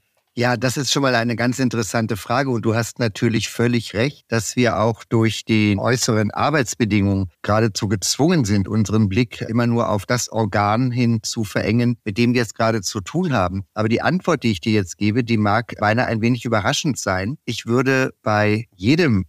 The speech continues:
Menschen mit einer kardiologischen Grunderkrankung immer auch zu irgendeinem Zeitpunkt einmal nach psychischen Symptomen fragen.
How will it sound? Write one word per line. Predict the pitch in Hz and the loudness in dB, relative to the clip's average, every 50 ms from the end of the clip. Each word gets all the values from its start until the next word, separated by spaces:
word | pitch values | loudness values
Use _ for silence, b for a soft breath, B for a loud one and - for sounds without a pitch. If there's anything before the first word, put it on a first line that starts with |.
| _ | _
Menschen | _ 113 104 107 104 104 - - - 107 | _ -2 0 2 2 2 0 0 0 0
mit | 101 - | 0 0
einer | - 104 101 104 101 92 | 2 0 2 2 0 0
kardiologischen | - - 113 107 107 113 110 107 104 104 110 - - 104 | 0 0 0 2 2 2 2 2 0 0 -2 -2 -2 -4
Grunderkrankung | 92 90 104 120 127 - 127 131 120 - - 127 123 123 120 - - 131 127 123 - - _ | -2 0 0 0 0 0 -2 -4 -4 -4 -2 0 0 0 0 -2 -2 -2 -2 -2 -4 -8 _
immer | - 135 143 160 165 151 - | 0 2 4 4 2 2 2
auch | 117 120 127 131 - _ | 0 0 0 -2 -4 _
zu | - - 117 | -8 -4 0
irgendeinem | 113 127 127 131 - 117 117 120 110 | 2 2 2 2 0 2 2 2 2
Zeitpunkt | - - 113 104 101 - - 120 110 - | 0 0 0 0 0 0 0 0 0 2
einmal | - 104 104 110 110 107 | 2 2 4 4 4 4
nach | 107 101 92 - | 2 2 0 -2
psychischen | - - 117 104 107 - 110 95 | -4 -2 -2 -2 -2 -2 -2 -2
Symptomen | 98 107 101 - - 101 98 107 104 | -2 -2 -2 0 0 2 2 2 0
fragen. | - - - 95 95 95 90 82 80 82 82 | -2 -2 -2 0 0 2 0 -2 -4 -8 -8